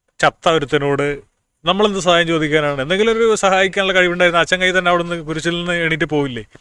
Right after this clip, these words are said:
മാത്രമല്ല, ജനിച്ചിരിക്കുന്നത് ഇവര് കന്യാകാമ മറിയെന്ന് പറയുന്നു. അപ്പോ യേശുവിനെ എങ്ങനെയാണ് കന്യ പ്രസവിക്കുക? അപ്പോ ഈ വിവരമില്ലാത്ത ആളുകൾ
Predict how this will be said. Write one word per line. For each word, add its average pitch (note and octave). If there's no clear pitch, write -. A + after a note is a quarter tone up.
മാത്രമല്ല, F#3
ജനിച്ചിരിക്കുന്നത് E3
ഇവര് D#3+
കന്യാകാമ E3
മറിയെന്ന് D#3
പറയുന്നു. C#3
അപ്പോ B2
യേശുവിനെ F#3
എങ്ങനെയാണ് F3
കന്യ D#3+
പ്രസവിക്കുക? E3
അപ്പോ -
ഈ D#3+
വിവരമില്ലാത്ത F3+
ആളുകൾ E3